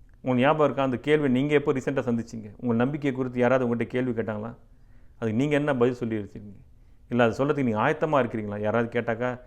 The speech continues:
உங்க நம்பிக்கையை குறித்து யாராவது கேட்டாக்கா, அது சொல்ல நீங்க ஆயத்தமா இருக்கிறீங்களா? ஆயத்தமா இருக்கணும் பாருங்க. தன்னை ஆன்மீகவாதி என்று சொல்லிக் கொண்டிருக்கிற நிறைய பேர் பாருங்க, இந்த கேள்விக்கு பதில் இல்லை பாருங்க அவங்ககிட்ட. இந்த கேள்விக்கு பதில் இருக்கணும் பாருங்க. இந்த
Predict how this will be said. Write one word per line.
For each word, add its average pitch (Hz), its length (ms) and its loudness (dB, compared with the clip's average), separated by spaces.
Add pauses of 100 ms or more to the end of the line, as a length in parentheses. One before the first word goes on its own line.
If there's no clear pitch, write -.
(440)
உங்க 123 140 -2
நம்பிக்கையை 127 500 0
குறித்து 135 280 -4
யாராவது 127 260 2
கேட்டாக்கா, 139 280 -4
அது 120 140 -2
சொல்ல 139 220 -2
நீங்க 113 120 0
ஆயத்தமா 151 420 0
இருக்கிறீங்களா? 113 380 -6 (640)
ஆயத்தமா 147 320 0
இருக்கணும் 110 280 -6
பாருங்க. - 200 -16 (640)
தன்னை 123 220 2
ஆன்மீகவாதி 156 640 4
என்று 143 160 -4
சொல்லிக் 143 200 0
கொண்டிருக்கிற 127 280 2
நிறைய 151 200 4
பேர் 143 180 4
பாருங்க, 117 280 0
இந்த 147 120 2 (240)
கேள்விக்கு 156 340 -2
பதில் 123 300 2
இல்லை 107 120 -4
பாருங்க 101 260 -10
அவங்ககிட்ட. 95 280 -16 (960)
இந்த 117 200 -4
கேள்விக்கு 151 300 0
பதில் 135 280 2
இருக்கணும் 104 240 -6
பாருங்க. 104 140 -10
இந்த 101 100 -10